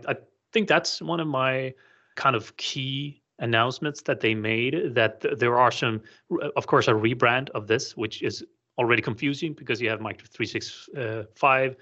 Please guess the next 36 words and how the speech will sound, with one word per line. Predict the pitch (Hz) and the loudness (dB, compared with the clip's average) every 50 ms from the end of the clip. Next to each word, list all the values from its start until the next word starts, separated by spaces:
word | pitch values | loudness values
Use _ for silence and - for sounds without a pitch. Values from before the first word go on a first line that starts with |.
| - - - - _ _ - - | -20 -20 -20 -20 _ _ -4 -2
uh, | 117 | 0
Microsoft | 123 127 120 - - 120 | 2 0 0 0 0 -2
Defender | 113 107 - 131 117 117 107 | -2 0 0 0 0 0 -2
three | - - 107 | -2 -4 -8
six | - - 117 107 - | -8 -8 -12 -12 -10
five, | - - 139 139 139 131 123 | -4 -2 0 0 0 0 -2
you | 107 | -2
have | 110 104 107 | -2 -2 -4
Microsoft | 110 104 107 104 - - 110 95 - | -4 -6 -8 -8 -6 -8 -8 -4 -2
Azure | - 113 117 - - 123 | 0 0 0 2 0 -2
Defenders, | 110 107 - 123 113 110 117 117 110 104 - | -2 -2 -2 -2 -2 -2 -2 -2 -4 -4 -6
and | - 107 107 | -8 -10 -8
you | 104 95 | -6 -4
have, | 95 104 104 101 101 101 - - - - - - - - - - _ _ _ - - | 0 0 0 0 0 -4 -8 -20 -20 -20 -20 -20 -20 -20 -20 -20 _ _ _ -4 0
uh, | 113 113 104 104 101 95 90 - - | 0 2 2 2 0 -4 -6 -10 -8
yeah, | - 120 - - - _ _ - | -6 -4 -4 -6 -8 _ _ -8
a, | 127 117 - | -6 -2 0
a | 131 117 | 0 0
different | 113 - - 156 147 - 165 123 110 107 - - - - - | 0 2 0 2 2 2 2 2 0 -2 -6 -12 -14 -16 -6
kind | - - 127 127 123 | 0 2 2 4 4
of, | 117 107 101 - - - - - | 2 0 -2 -4 -12 -20 -16 -10
uh, | 107 107 104 | -8 -8 -8
plethora | - - 123 - - - 165 160 160 143 123 113 113 | -4 -4 -4 -4 -2 -4 -4 -2 0 2 2 2 2
of | 110 110 110 101 104 101 | 2 2 0 0 0 -4
Defenders | 110 - - 143 139 123 110 - - - | -6 -2 0 0 0 0 0 -2 -4 -4
now, | 120 110 113 123 123 - _ _ _ _ _ - | -4 -4 -4 -4 -6 -10 _ _ _ _ _ -10
and | - 107 | -6 -6
it | 101 - | -6 -2
just | - 123 101 - | 0 0 0 2
needs | - 117 110 - | 0 -4 -4 -4
to | - 107 | -6 -6
sit | - - 120 98 | -4 -2 -2 -2
into | 101 98 101 110 | -2 -2 -4 -4
the | 95 98 | -2 0
right | 101 101 95 95 | 0 0 0 -2
bucket. | - - - - - - _ | -6 -10 -10 -10 -10 -14 _